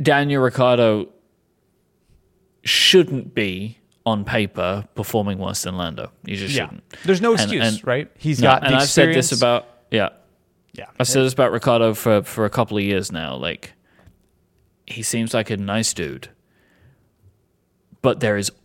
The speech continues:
Speaker 1: always this thing of, like, he's just gotta get a control of the car. He's just
Speaker 2: But
Speaker 1: gotta get used to the car. And, like, he, you, this can't be a thing that has to keep happening because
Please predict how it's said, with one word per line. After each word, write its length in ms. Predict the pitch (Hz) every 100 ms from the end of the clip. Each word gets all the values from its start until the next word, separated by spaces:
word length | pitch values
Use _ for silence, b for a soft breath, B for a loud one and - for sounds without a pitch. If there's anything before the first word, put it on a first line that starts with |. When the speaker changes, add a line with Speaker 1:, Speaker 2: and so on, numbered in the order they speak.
| -
Speaker 1:
always 440 | 135 123 101 98
this 240 | 101 92
thing 300 | - 95 85
of, 160 | 80 -
like, 380 | 80 - - - _ _ _ _ _ _ _ _ _
he's 220 | - -
just 280 | - 110 -
gotta 160 | 110
get 160 | 104 90
a 40 |
control 400 | 98 107 107 104 104
of 60 |
the 60 | 107
car. 420 | - 113 113 104 _ _ _ _ - b b
He's 100 | -
just 160 | 127 113
Speaker 2:
But 60 |
Speaker 1:
gotta 140 | 127 117
get 180 | 123
used 240 | - 117 -
to 60 | 113
the 80 |
car. 420 | 110 117 107 98 -
And, 140 | 120
like, 200 | 117 - - B B B
he, 160 | - 127
you, 160 | 139 143
this 280 | 175 156
can't 380 | - 170 160 147
be 140 | 165 143
a 60 |
thing 320 | 127 160 165
that 120 | 156 98
has 200 | 127 -
to 80 |
keep 200 | 110 120
happening 400 | 135 160 131 110
because 400 | 110 110 139 120